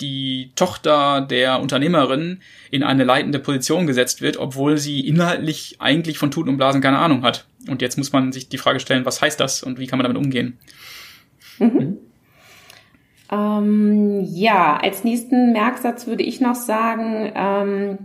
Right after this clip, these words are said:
Speaker 2: bedenke, dass Lernen nur dann stattfindet, wenn die Organisation eine Nichtanpassung an die Umwelt wahrgenommen hat.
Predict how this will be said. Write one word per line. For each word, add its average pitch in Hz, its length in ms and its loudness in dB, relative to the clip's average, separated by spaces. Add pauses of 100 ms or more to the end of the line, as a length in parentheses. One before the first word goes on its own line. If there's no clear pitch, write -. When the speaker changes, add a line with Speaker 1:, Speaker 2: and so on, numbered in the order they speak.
(600)
Speaker 2:
bedenke, 233 1080 2
dass - 340 -4
Lernen 214 680 0
nur 302 320 4
dann 147 360 -6
stattfindet, 277 1300 -6 (760)
wenn 220 320 2
die 240 120 2
Organisation 220 1300 -2
eine 196 220 -2
Nichtanpassung 208 920 0
an 190 140 -4
die 170 120 -4
Umwelt 156 640 -6 (720)
wahrgenommen 151 600 -4
hat. 120 240 -14